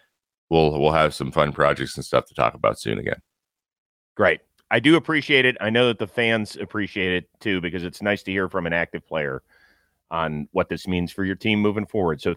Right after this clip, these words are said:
Speaker 2: thank you. I don't take it lightly. Uh, it's a big responsibility that I've thrown on you, and I'm sorry to put you in a difficult position.
Speaker 1: No, it's okay. It's okay. I feel like I can handle these things. So thank you. Thanks for
Speaker 2: I
Speaker 1: having
Speaker 2: kn-,
Speaker 1: me.
Speaker 2: I, believe me, you can, an-, you know, answer, um,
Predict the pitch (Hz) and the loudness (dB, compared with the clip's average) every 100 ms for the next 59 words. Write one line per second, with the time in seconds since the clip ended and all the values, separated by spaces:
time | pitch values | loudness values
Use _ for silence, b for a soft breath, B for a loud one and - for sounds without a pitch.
0 | - 127 127 127 123 117 - _ _ - | 2 2 2 0 2 0 -4 _ _ -2
1 | 110 107 117 107 107 113 101 104 90 _ | -2 2 0 2 2 2 2 0 0 _
2 | _ _ 82 87 87 101 95 98 104 101 | _ _ -6 -4 -2 -2 -2 0 2 2
3 | - 98 95 92 90 87 - 95 90 87 | 0 2 4 4 4 2 0 0 0 2
4 | 82 82 78 78 78 73 73 - - 76 | 0 0 -2 -4 -4 -4 -6 -10 -6 -4
5 | 73 69 - 82 76 69 67 - - - | -4 -6 -8 -8 -6 -8 -8 -12 -14 -18
6 | _ 69 69 - 78 62 - - - 50 | _ -16 -16 -4 0 4 2 0 0 0
7 | - - 117 147 107 98 92 104 101 92 | 0 0 2 4 2 4 2 2 2 4
8 | 87 76 71 64 58 60 - 50 - 98 | 2 0 0 0 0 -4 -4 -8 -2 2
9 | 117 - 69 - 95 92 82 120 113 107 | 2 2 -2 0 2 2 2 0 -2 -2
10 | 101 113 117 107 80 - _ _ _ _ | 0 2 4 4 0 -4 _ _ _ _
11 | 101 104 113 107 - 104 107 92 - 92 | -8 -2 -2 -2 -2 0 2 0 -4 -4
12 | 69 - 95 - 87 - _ _ _ _ | -4 -2 -4 -2 -2 -4 _ _ _ _
13 | _ _ - | _ _ -8